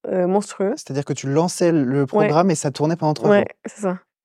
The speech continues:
Speaker 2: Mais c'est des factures de, c'était quel type de facture ?
Speaker 1: C'est <laughs> En fait, quand tu prends un train de Marseille à Paris, tu vas passer par plein de petits tronçons qui ont des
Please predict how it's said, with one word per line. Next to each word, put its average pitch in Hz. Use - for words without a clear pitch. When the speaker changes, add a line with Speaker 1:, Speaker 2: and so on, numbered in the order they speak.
Speaker 2:
Mais 131
c'est 131
des 120
factures 123
de, 113
c'était -
quel 139
type 139
de 135
facture ? 135
Speaker 1:
C'est 202
<laughs> -
En 214
fait, 277
quand 214
tu 220
prends 254
un 226
train 247
de 196
Marseille 185
à 208
Paris, 202
tu -
vas 208
passer 220
par 226
plein 277
de 233
petits 269
tronçons 240
qui -
ont 196
des 190